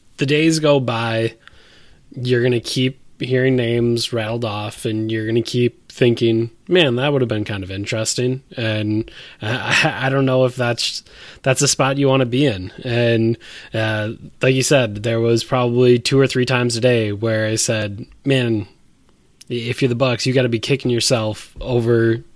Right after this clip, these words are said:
over signing that deal." And I, I just, I, I, I don't see that coming to an end at any point. Um, one person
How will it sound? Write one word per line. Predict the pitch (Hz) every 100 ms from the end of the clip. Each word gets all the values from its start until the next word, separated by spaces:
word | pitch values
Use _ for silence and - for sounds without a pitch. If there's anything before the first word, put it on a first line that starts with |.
| -
over | 120 120 120 117
signing | - 117 123
that | 120 120 110
deal." | 123 147 101 92 - - - -
And | 110 110 110 110
I, | 107 98 104 117 -
I | 110
just, | 127 123 - -
I, | 123 120
I, | 110 123 127
I | 120
don't | 143 143
see | - 143
that | 131 117 _
coming | - 131 123 123 120 - -
to | 139 123
an |
end | 113 117 110 104 -
at | 120
any | 113 110
point. | 107 123 107 107 - - -
Um, | 120 117 117
one | 143 170
person | 170 156 - 143 131